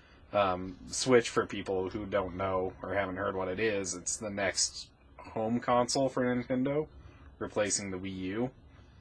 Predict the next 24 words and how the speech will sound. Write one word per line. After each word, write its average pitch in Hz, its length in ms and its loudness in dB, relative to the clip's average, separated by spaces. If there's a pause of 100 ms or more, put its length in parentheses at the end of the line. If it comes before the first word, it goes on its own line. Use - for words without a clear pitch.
(500)
But 117 300 8
what's 110 200 0
crazy 104 360 2
about 92 280 0
it - 160 -6
is 95 220 -4
it's 92 140 -6
also, 95 460 -2 (100)
uh, 87 320 -6
portable 87 500 0
that 90 100 -8
you 80 80 -14
can 95 160 -10
carry 92 320 -2
around 92 320 -2
with 87 160 -6
you 87 120 -8
anywhere 87 580 -8 (420)
and 95 180 -8
play 92 480 -2 (640)
like, 95 140 0
multiplayer 98 680 4
and 85 100 -4
everything 92 600 -2